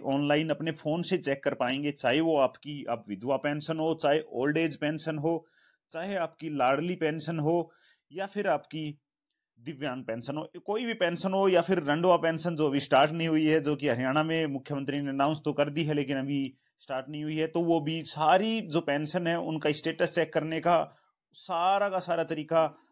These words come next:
मैं आपको बताने वाला हूँ, कैसे आपको चेक करनी है ऑनलाइन अपने मोबाइल से। ठीक है, तो अभी जो सबसे पहले तो एक काम, जो आपने जिस भी बंदे ने अपने चैनल को सब्सक्राइब नहीं किया तो चैनल को जरूर सब्सक्राइब कर लीजिए ताकि आपको अपडेट मिलते रहें।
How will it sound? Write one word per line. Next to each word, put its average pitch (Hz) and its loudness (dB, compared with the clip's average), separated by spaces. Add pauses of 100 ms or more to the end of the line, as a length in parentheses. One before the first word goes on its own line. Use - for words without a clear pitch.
मैं 147 0
आपको 147 -2
बताने 139 0
वाला 147 2
हूँ, 160 -6
कैसे 156 0
आपको 135 -2
चेक 104 -6
करनी 101 -8
है 107 -4 (160)
ऑनलाइन 135 -8
अपने 127 -10
मोबाइल 95 -6
से। 90 -12
ठीक - -20
है, 156 -8 (580)
तो 226 -12
अभी 190 -6
जो 196 -2
सबसे 180 -6
पहले 151 2
तो 156 -2
एक 156 -2
काम, 165 2
जो 156 2
आपने 151 2
जिस 135 -8
भी 151 -4 (160)
बंदे 147 -2
ने 147 -2
अपने 139 -4
चैनल 139 -6
को 139 -4
सब्सक्राइब 139 -8
नहीं 143 -12
किया 135 -6
तो 123 -10
चैनल 123 -8
को 117 -6
जरूर 131 -8
सब्सक्राइब 151 -2
कर 147 -4
लीजिए 135 -4
ताकि 135 -4
आपको 123 -6
अपडेट 113 -10
मिलते 104 -10
रहें। 82 -16